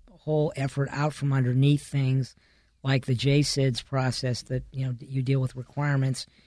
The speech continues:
and the approval. There are some other things that were incorporated in this, which essentially would cut out some of the over, the, I wouldn't say oversight, but some of the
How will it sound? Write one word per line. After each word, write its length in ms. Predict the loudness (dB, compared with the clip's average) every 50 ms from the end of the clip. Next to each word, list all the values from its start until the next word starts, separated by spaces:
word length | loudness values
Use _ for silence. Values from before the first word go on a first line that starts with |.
| _ -4 0
and 100 | 2 2
the 80 | 2
approval. 640 | 2 0 0 2 2 4 4 4 4 4 2 0 -2 -6 -20 _ _ _ _ 0
There 120 | 2 2
are 60 | 2
some 200 | 4 2 2 4
other 260 | 4 4 4 4 4 2
things 480 | 2 0 2 4 4 4 2 2 0
that 180 | -2 -2 -2 -2
were 180 | -4 -4 -6 -6 -8 -10
incorporated 680 | -10 -10 -4 0 0 0 2 2 2 4 4 4 4
in 120 | 4 4 4
this, 220 | 4 4 2 0
which 200 | -4 -4 -4 -6
essentially 500 | -6 -6 -2 -2 -2 -2 -2 -2 -2 -2
would 280 | 0 0 -2 -2 -2 -6
cut 260 | -8 -4 -2 0 2
out 400 | 4 4 6 6 4 2 -2 -6 -20 -20 _ _ _ _ _ -8
some 220 | -2 2 4 4
of 60 | 4
the 140 | 6 6 6
over, 280 | 6 4 4 2 -2 -4
the, 340 | -4 -2 0 0 0 -2 -4 _ _ -12
I 60 | -6 -2
wouldn't 200 | 0 0 0 0
say 160 | 0 -2 -2
oversight, 640 | -2 -2 0 0 0 -2 0 0 2 2 2 0
but 100 | -2 -6
some 220 | -4 -2 0 0 2
of 80 | 2
the 240 | 2 2 2 2